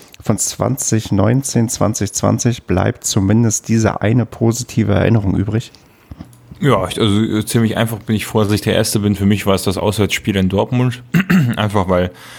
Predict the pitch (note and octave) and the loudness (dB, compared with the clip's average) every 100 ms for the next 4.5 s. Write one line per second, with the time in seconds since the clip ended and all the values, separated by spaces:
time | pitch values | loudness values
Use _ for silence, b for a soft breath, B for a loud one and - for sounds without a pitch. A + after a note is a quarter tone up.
0 | B B D3 B2+ G#2 G2 G#2 G2+ - G#2 | B B 2 2 2 -2 -2 -2 0 0
1 | C3 C#3+ B2+ A2 B2 C3 - - G2+ G2+ | 0 -2 0 2 2 0 -4 0 2 2
2 | G2 - - G2 F#2+ G2 D#2+ G2+ G2 E2+ | 0 -4 -2 0 0 -2 -2 0 0 -2
3 | - G#2+ - F#2 G#2 A2 - - A2 G#2+ | -2 -4 -2 0 0 0 -2 -2 -4 0
4 | G2+ G2 G2 F#2+ | 0 0 0 -4